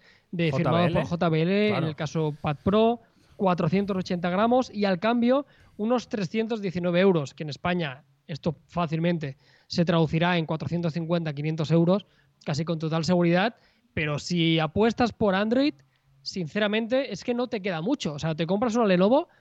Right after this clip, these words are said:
Speaker 1: o te compras la S siete Pro, que es notablemente más
Speaker 2: Claro,
Speaker 1: cara
Speaker 2: eso es.
Speaker 1: de, de Samsung, ¿no? Es que es un páramo y no me extraña porque las ventas de tablet, pues, son las que son. Y si alguien vende, es el iPad.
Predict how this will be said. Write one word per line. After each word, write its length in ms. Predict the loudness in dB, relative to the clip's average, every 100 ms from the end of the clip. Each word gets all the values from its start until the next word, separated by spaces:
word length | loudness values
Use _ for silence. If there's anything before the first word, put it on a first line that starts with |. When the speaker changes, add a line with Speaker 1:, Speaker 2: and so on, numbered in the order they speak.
| _ -8
Speaker 1:
o 100 | -4
te 120 | -2
compras 360 | 0 0 -2
la 200 | 0 0
S 180 | 0 0
siete 380 | 0 -2 0 0
Pro, 380 | 2 2 2 -4 _
que 80 | -6
es 160 | -6
notablemente 920 | -4 -2 0 0 0 -2 -2 -2 -2
más 200 | 0 0
Speaker 2:
Claro, 40 | 0
Speaker 1:
cara 280 | -2 -4 -6
Speaker 2:
eso 340 | -6 -6 -6 -8
es. 240 | -8 -8
Speaker 1:
de, 500 | -4 -2 -2 -4 -8 -10
de 140 | -10
Samsung, 440 | -6 -6 -4 -4
¿no? 100 | -2
Es 260 | -4 -2 0
que 80 | 2
es 60 |
un 140 | 2 2
páramo 360 | 0 2 0
y 40 | -2
no 80 | -2
me 80 |
extraña 380 | -4 -4 -2 -2
porque 160 | -2 -2
las 100 | -4
ventas 220 | -2 -4
de 80 | 0
tablet, 380 | 2 4 4 0 _ _ _
pues, 140 | -6
son 100 | -2
las 100 | -2
que 80 | -2
son. 280 | 0 0 0
Y 140 | -8 -8
si 360 | -6 -4 -4
alguien 520 | -4 0 0 0 0
vende, 520 | 0 0 0 0 0 -2
es 100 | -2
el 140 | 0
iPad. 280 | 0 0